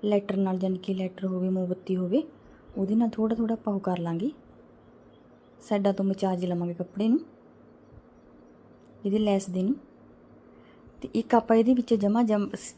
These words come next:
ਪੂਰਾ ਫੁੱਲ ਕੱਢ ਲਿਆ ਸੀਗਾ। ਤੇ ਹੁਣ ਆਪਾਂ ਨਾ ਨਿਸ਼ਾਨ ਲਾ ਲਾਂਗੇ ਬਾਂਹ ਦੇ ਉੱਤੇ ਨਾ, ਅੱਧ ਕਰ ਲਾਂਗੇ, ਅੱਧ ਕਰਕੇ ਫਿਰ ਆਪਾਂ ਢਾਈ ਢਾਈ ਇੰਚ ਦੇ ਉੱਤੇ, ਜਾਣੀ ਕਿ ਜਿੰਨੇ 'ਤੇ ਆਪਾਂ ਆਪਣੀ ਬਾਂਹ ਅੱਗੋਂ ਆਪਾਂ ਜਾਣੀ ਕਿ ਪੰਜ ਇੰਚ ਰੱਖਣੀ ਹੈ,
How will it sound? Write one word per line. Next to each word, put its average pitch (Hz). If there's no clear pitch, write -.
ਪੂਰਾ 208
ਫੁੱਲ 196
ਕੱਢ 185
ਲਿਆ 226
ਸੀਗਾ। 240
ਤੇ 247
ਹੁਣ 226
ਆਪਾਂ 226
ਨਾ 262
ਨਿਸ਼ਾਨ 226
ਲਾ 185
ਲਾਂਗੇ 175
ਬਾਂਹ 180
ਦੇ 214
ਉੱਤੇ 226
ਨਾ, 277
ਅੱਧ 196
ਕਰ 240
ਲਾਂਗੇ, 196
ਅੱਧ 202
ਕਰਕੇ 226
ਫਿਰ 220
ਆਪਾਂ 208
ਢਾਈ 247
ਢਾਈ 226
ਇੰਚ 196
ਦੇ 190
ਉੱਤੇ, 196
ਜਾਣੀ 190
ਕਿ 262
ਜਿੰਨੇ 214
'ਤੇ 214
ਆਪਾਂ 202
ਆਪਣੀ 202
ਬਾਂਹ 202
ਅੱਗੋਂ 208
ਆਪਾਂ 196
ਜਾਣੀ 196
ਕਿ 196
ਪੰਜ 202
ਇੰਚ 196
ਰੱਖਣੀ 196
ਹੈ, 226